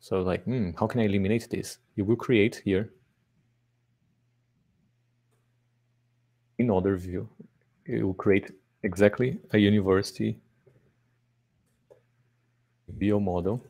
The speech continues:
for example, or university data, university store, <laughs> whatever you wanna call it, in this model here,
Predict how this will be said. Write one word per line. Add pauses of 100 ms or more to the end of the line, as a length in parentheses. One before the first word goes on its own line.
(2250)
for
example, (220)
or (120)
university
data,
university (300)
store,
<laughs>
whatever (420)
you
wanna
call
it, (920)
in
this
model
here,